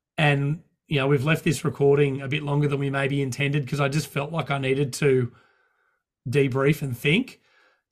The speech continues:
And I just, it's, it's not getting, I'm not finding more positives and maybe wondering if I overplayed the negatives. I just think Bob and Greg, Greg did well with what they did there,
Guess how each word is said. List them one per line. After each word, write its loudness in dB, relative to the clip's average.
And 4
I 6
just, 2
it's, -8
it's -8
not 0
getting, 2
I'm 0
not 2
finding 2
more 0
positives 0
and 0
maybe 2
wondering 0
if -2
I 0
overplayed -2
the -4
negatives. 0
I 4
just 0
think -4
Bob 4
and 6
Greg, 2
Greg -2
did 0
well 4
with -2
what -6
they -4
did -4
there, -2